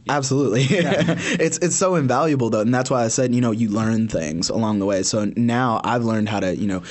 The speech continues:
Speaker 1: sync up audio with, you know, particular clips that might not even match up with the original audio. Um, and it, it's cool to watch, you know, the editing process. Um, but at sometimes you're, you know, you're, you're sitting there and you're like, "Okay,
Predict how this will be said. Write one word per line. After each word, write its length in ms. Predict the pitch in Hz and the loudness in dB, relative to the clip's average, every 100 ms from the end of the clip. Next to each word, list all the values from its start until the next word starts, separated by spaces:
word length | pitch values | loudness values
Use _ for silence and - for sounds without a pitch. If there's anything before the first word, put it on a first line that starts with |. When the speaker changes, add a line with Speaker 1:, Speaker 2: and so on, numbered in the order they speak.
| - | -10
Speaker 1:
sync 280 | - - 120 | -4 -2 0
up 200 | 113 - | -2 -2
audio 500 | 113 113 113 113 113 | -2 0 0 0 0
with, 540 | 107 107 110 104 - - | 0 0 0 -2 -4 -4
you 100 | 110 | 0
know, 220 | 104 90 | 0 -2
particular 520 | - 110 117 110 98 | -4 -4 -2 -2 -2
clips 340 | 87 151 139 - | -2 -4 -2 -4
that 120 | 104 | -4
might 160 | 110 107 | -2 -2
not 200 | 101 98 | -2 -2
even 280 | 95 90 | -2 -2
match 320 | 95 90 - 110 | -2 -4 -4 -4
up 160 | 92 | -4
with 180 | 98 98 | -4 -4
the 140 | 101 | -2
original 400 | 90 87 85 95 | -2 -2 -4 -6
audio. 600 | - 92 95 85 78 87 - - - - | -4 -2 -2 -2 -4 -6 -10 -18 -10 -4
Um, 420 | 104 90 85 78 - | -2 -2 -4 -4 -4
and 420 | 117 107 104 107 - | -2 0 -2 -4 -6
it, 200 | 120 107 | -4 -2
it's 200 | 110 - | -2 -4
cool 340 | - - 180 151 | -4 -2 0 0
to 80 | 113 | -2
watch, 640 | 101 90 92 - - - - | 0 -2 -2 -4 -8 -8 -4
you 100 | 113 | -2
know, 160 | 92 87 | 0 -2
the 220 | 90 - | -2 -2
editing 520 | 104 104 101 98 90 - | -2 -2 -2 -2 -6 -10
process. 880 | - 98 85 - 123 127 156 - - - - | -8 -4 -2 -2 -2 -2 -4 -6 -8 -12 -4
Um, 360 | 113 110 104 90 | -2 0 0 -2
but 280 | 117 104 | -2 -2
at 140 | 113 - | -4 -4
sometimes 640 | 127 127 123 117 107 107 | -2 -2 0 0 -2 -2
you're, 200 | 107 101 | -2 -2
you 200 | - 110 | -2 -2
know, 140 | 107 92 | -2 -2
you're, 260 | 90 104 92 | -2 -2 -2
you're 120 | 117 | -4
sitting 320 | - 160 151 | -2 -2 0
there 160 | 135 131 | 0 0
and 100 | 117 | 0
you're 120 | 107 | 0
like, 260 | 92 98 - - 131 | -2 -6 -10 -8 -4
"Okay, 340 | 123 101 | -2 -4